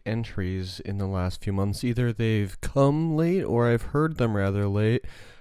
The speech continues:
Uh, last few times, uh, I think I even heard the album only one time before talking about it on here, which is not ideal. And it has happened once again because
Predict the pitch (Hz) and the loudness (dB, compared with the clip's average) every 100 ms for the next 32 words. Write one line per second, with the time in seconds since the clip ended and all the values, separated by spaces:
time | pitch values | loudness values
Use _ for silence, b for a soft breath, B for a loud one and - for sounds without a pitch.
0 | B 101 104 101 127 - - 120 139 - | B -6 -4 -4 -6 -6 -6 -2 -2 0
1 | 104 101 104 113 123 - - 104 101 101 | 0 2 0 -2 -6 -10 -6 -4 -2 -2
2 | 104 107 - - 160 147 123 120 110 - | -2 -6 -10 -6 -4 -2 -2 -2 -4 0
3 | 147 139 104 101 101 104 98 92 98 113 | 0 0 -2 0 -2 -2 -2 -4 -4 -4
4 | 113 110 110 107 - 98 - 107 107 107 | -4 -6 -12 -14 -14 -14 -8 -8 -6 -4
5 | 98 90 87 87 90 85 85 90 90 92 | -4 -4 -6 -6 -6 -6 -4 -6 -6 -6
6 | 101 - 104 104 107 - 120 117 120 135 | -6 -8 -10 -8 -8 -6 -6 -4 -4 -4
7 | - B B B 135 135 135 - 131 131 | -8 B B B 2 4 4 2 0 0
8 | 131 120 113 117 - 110 117 127 120 117 | 0 0 0 0 -2 -6 -4 -6 -8 -10
9 | 110 - 110 110 107 | -12 -6 -2 0 0